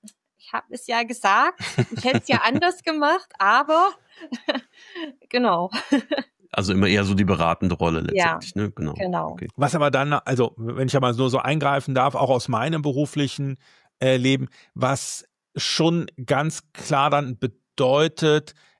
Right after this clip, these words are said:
Speaker 3: es dem anderen zu sagen, ist vielleicht gut und schön, aber es, äh, zu dokumentieren, dass man es dem anderen gesagt hat, ist auch wichtig.
Speaker 1: Mhm. Die
Speaker 3: Oder
Speaker 1: Absicherung, ja, die Absicherung der eigenen Arbeit ist natürlich entscheidend,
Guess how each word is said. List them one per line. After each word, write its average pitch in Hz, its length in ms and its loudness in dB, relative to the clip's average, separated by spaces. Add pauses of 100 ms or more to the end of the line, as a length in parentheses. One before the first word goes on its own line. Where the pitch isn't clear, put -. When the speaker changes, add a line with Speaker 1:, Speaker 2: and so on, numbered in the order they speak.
(100)
Speaker 3:
es 135 180 0
dem 143 180 0
anderen 147 520 0
zu - 180 -2
sagen, 170 480 0
ist - 180 -2
vielleicht 147 340 0
gut 151 220 -4
und 127 180 0
schön, 170 520 2
aber 147 320 0
es, - 380 -6
äh, - 180 -14 (200)
zu - 240 -2
dokumentieren, 156 960 2
dass 120 200 -2
man 135 140 0
es - 140 -4
dem 131 160 0
anderen 120 380 0
gesagt 120 500 0
hat, 180 200 0
ist - 260 -4
auch 175 260 0
wichtig. - 480 -4 (200)
Speaker 1:
Mhm. 214 360 -6 (140)
Die - 100 -6 (280)
Speaker 3:
Oder 151 180 2
Speaker 1:
Absicherung, 139 80 0 (500)
ja, 170 380 -2 (100)
die 214 100 -2
Absicherung 247 600 -2
der 220 120 0
eigenen 208 300 -2
Arbeit 220 420 0
ist - 180 -10
natürlich 214 500 -4
entscheidend, 202 600 -4